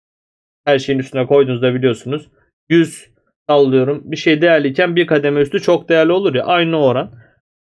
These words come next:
Şimdi buraya gelelim. Pet normalde yirmi bir kere artıyor. Yüz beşe kadar yirmi bir kere artar.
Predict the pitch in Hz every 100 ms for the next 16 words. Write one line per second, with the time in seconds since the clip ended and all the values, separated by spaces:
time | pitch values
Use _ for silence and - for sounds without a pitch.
0 | _ 220 180 107 - _ _ _ _ 185
1 | 196 196 185 170 123 107 - - - _
2 | _ _ _ _ _ _ _ 208 214 214
3 | 220 208 190 175 180 208 190 190 180 170
4 | 165 151 135 127 127 123 170 170 151 156
5 | 143 170 156 160 165 147 135 143 151 127
6 | 123